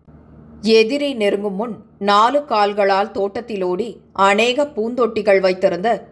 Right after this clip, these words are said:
ஒரு மேஜையின் பின்னால் ஒண்டிக் கொண்டான். தற்காலிகமான பாதுகாப்புத்தான்.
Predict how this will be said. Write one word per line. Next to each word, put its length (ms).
ஒரு 220
மேஜையின் 580
பின்னால் 400
ஒண்டிக் 280
கொண்டான். 360
தற்காலிகமான 920
பாதுகாப்புத்தான். 760